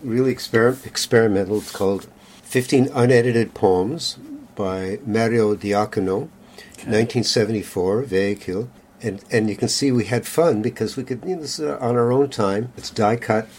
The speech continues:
Speaker 2: Not just on the cover, but going through to the,
Speaker 1: The, the
Speaker 2: uh, title
Speaker 1: the,
Speaker 2: pages.
Speaker 1: the half title
Speaker 2: Yes.
Speaker 1: page, and then the poems themselves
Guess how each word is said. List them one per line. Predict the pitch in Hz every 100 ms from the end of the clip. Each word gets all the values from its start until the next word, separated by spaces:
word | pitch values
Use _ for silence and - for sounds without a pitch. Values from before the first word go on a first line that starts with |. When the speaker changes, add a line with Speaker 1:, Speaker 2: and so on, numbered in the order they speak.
| -
Speaker 2:
Not | 98 104 101
just | 110 107
on | 104
the | 104
cover, | - 98 104
but | 101 95
going | 98 98 98
through | - 104 98
to | 101
the, | 92 139
Speaker 1:
The, | 90
the | 101
Speaker 2:
uh, | -
title | 110 101 95
Speaker 1:
the, | -
Speaker 2:
pages. | 92 87 123 92 92
Speaker 1:
the | 113
half | 123 127 -
title | 131 120 123
Speaker 2:
Yes. | -
Speaker 1:
page, | 113 110 113 110 104
and | 113 120
then | 131 139 - 147
the | -
poems | - 143 156 131
themselves | 135 - 165 131 104 -